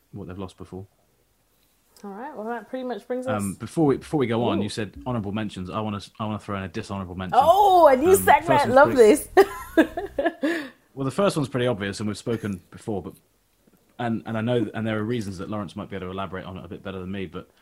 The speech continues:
Speaker 1: Bottas spun six times in that race, six times in one race, and he, he spun on the first corner, um, and he did say, you know, once he, on-,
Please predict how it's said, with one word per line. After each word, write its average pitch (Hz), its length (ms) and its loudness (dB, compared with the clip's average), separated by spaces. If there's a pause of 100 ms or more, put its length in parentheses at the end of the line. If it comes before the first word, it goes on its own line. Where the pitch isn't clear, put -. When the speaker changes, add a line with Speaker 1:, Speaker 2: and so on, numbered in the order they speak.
(240)
Speaker 1:
Bottas 143 260 -4
spun 104 240 -8
six - 420 -10
times 110 360 -6
in 85 60 -12
that 85 140 -12
race, - 380 -16
six - 420 -10
times 90 380 -8
in 92 140 -8
one 98 180 -6
race, 90 360 -10 (400)
and 98 320 -6 (220)
he, - 300 -12
he 107 120 -16
spun 117 280 -6
on 101 120 -6
the 92 60 -14
first 117 280 -8
corner, 95 380 -8 (500)
um, 90 540 -10
and 107 100 -8
he 107 60 -8
did 131 180 -2
say, 104 220 -4
you 98 220 -8
know, 98 120 -6
once 113 220 -10
he, 95 100 -8 (100)
on-, 107 140 -12